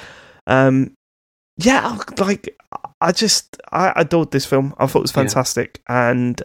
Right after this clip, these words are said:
Speaker 1: um, yeah, I'm really interested to know. I see, 'cause I can't watch the trailer either for, for the next Black Panther film yet.
Speaker 2: Yeah, well, there isn't one yet, so,
Speaker 1: No, but when it
Speaker 2: yeah.
Speaker 1: comes out, like, I can't watch it, so
Speaker 2: Yeah.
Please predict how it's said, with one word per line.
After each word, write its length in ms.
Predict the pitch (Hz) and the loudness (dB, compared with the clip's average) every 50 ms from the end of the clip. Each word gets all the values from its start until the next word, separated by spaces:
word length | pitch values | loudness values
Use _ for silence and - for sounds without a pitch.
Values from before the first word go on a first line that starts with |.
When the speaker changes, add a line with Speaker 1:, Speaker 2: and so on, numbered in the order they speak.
| - | -4
Speaker 1:
um, 520 | - 120 123 117 117 117 117 117 117 113 - - | -2 0 0 0 0 -2 -2 -4 -6 -6 -8 -8
yeah, 340 | - 127 135 127 123 123 - | -2 0 2 2 2 2 0
I'm 180 | 113 123 127 127 | 0 -2 0 0
really 240 | 127 127 127 127 127 | 0 2 2 2 0
interested 460 | 127 127 - - 123 - - - - | 0 -2 -6 -6 -8 -6 -8 -8 -8
to 140 | - - - | -8 -6 -4
know. 520 | 127 123 123 123 123 127 123 123 123 123 123 - - - - - - - | -4 0 2 2 4 4 4 4 2 0 -2 -6 -14 -20 -20 -20 -8 -4
I 100 | - 131 | 0 2
see, 220 | 139 - 185 175 | 4 4 4 2
'cause 200 | 151 - 180 170 | 2 0 0 2
I 80 | 208 208 | 2 0
can't 280 | 202 - 196 190 175 | 2 2 2 2 2
watch 180 | 147 180 165 - | 2 -2 -2 -4
the 40 | 170 | -6
trailer 400 | - - 202 202 190 143 135 156 | -2 0 2 4 4 4 2 2
either 340 | 170 170 139 127 120 117 113 | 0 0 0 0 0 0 -2
for, 400 | - - - 131 127 127 127 - _ | -4 0 2 4 4 4 2 -2 _
for 380 | - - - 113 120 120 107 - | -10 -2 0 2 2 2 0 -2
the 200 | - - 92 123 | -4 -4 -4 -2
next 400 | 123 123 - - - - - - _ _ _ | 0 0 -2 -2 -6 -8 -8 -8 _ _ _
Black 180 | - 117 - - | -4 -4 -4 -2
Panther 360 | - 123 123 - - - 143 | -2 -2 -2 -2 -4 -8 -10
film 300 | - - - 123 120 120 | -6 -4 -2 -2 -2 -2
yet. 220 | 123 139 - - _ _ - - - - - | -2 -4 -4 -6 _ _ -20 -20 -20 -8 -2
Speaker 2:
Yeah, 220 | - 127 117 107 | 0 2 2 2
well, 100 | 107 110 | 2 2
there 100 | 107 110 | 2 2
isn't 180 | 113 107 117 - | 2 0 0 -2
one 140 | - 98 101 | -2 0 0
yet, 300 | 101 98 101 - - - _ _ | 0 -2 -2 -4 -10 -20 _ _
so, 120 | - - 135 | -6 -2 0
Speaker 1:
No, 160 | 160 147 131 | 0 0 0
but 140 | 107 143 139 | -2 -2 -2
when 120 | 147 151 | 0 0
it 60 | 143 | 0
Speaker 2:
yeah. 60 | - | 0
Speaker 1:
comes 200 | - 151 143 135 | 0 -2 0 2
out, 280 | 147 160 143 123 113 - | 0 0 0 0 -2 -4
like, 220 | - 123 127 - 135 | -4 -6 -4 -2 -2
I 60 | 131 | -2
can't 260 | - - 131 123 104 | 0 0 0 0 0
watch 260 | 104 - - - - | -2 -4 -6 -4 -6
it, 140 | - - - | -6 -4 -4
so 340 | - - 120 120 120 120 123 131 - _ _ _ - | -4 -2 0 0 0 0 -2 -6 -10 _ _ _ -6
Speaker 2:
Yeah. 220 | - 110 107 101 | -2 -2 -2 -2